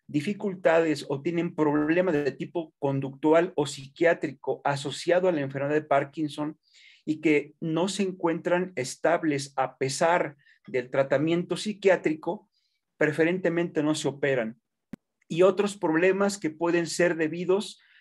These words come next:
pues, a que sean alérgicos y, y, y otras cuestiones médicas. No hay que olvidar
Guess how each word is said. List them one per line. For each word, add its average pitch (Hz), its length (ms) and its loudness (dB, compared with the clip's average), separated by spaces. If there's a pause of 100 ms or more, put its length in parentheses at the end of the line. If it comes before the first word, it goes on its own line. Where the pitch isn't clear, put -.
(160)
pues, 165 160 -2
a 156 100 -4
que 156 100 -2
sean 175 260 2
alérgicos 175 1120 2 (560)
y, 147 320 -2
y, 143 600 -2
y 160 60 4
otras 180 360 2
cuestiones 147 480 -2
médicas. 127 680 -6 (760)
No 190 400 2
hay 208 140 6
que 208 120 -2
olvidar 165 580 2